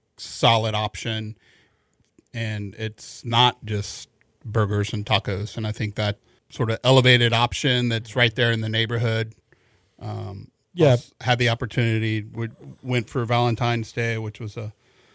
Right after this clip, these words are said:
Speaker 1: uh, kind of a special menu. It was also really, really well, well done. Um, so, success, yeah,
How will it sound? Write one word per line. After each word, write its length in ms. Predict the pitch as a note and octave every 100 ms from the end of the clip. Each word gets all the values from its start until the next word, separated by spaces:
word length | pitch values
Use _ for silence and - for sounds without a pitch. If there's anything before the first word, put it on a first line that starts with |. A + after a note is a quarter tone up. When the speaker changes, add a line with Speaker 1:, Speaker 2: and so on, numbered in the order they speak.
| _ _ _
Speaker 1:
uh, 440 | G#2+ G#2 F#2+ E2 - - _ _ _ _ _ _ _ _ -
kind 160 | A#2+
of 60 | A2
a 60 |
special 360 | - D3 C3 B2+
menu. 580 | B2 A#2+ A#2 A#2 A2 A2 -
It 60 |
was 160 | A#2 -
also 360 | A#2+ A2+ -
really, 320 | G#2+ A2+ A2 G#2+
really 260 | G#2+ G#2+
well, 380 | G#2 G#2 G2+ G#2+ _ _ _ C3
well 300 | A2 G#2+ G2+
done. 500 | G#2+ G#2+ G#2+ G#2 - _ _ _ _ _
Um, 520 | G#2+ G#2+ G#2 G2+ G2+ -
so, 400 | - G#2+ G#2 - _ _
success, 400 | - - - -
yeah, 180 | B2 C#3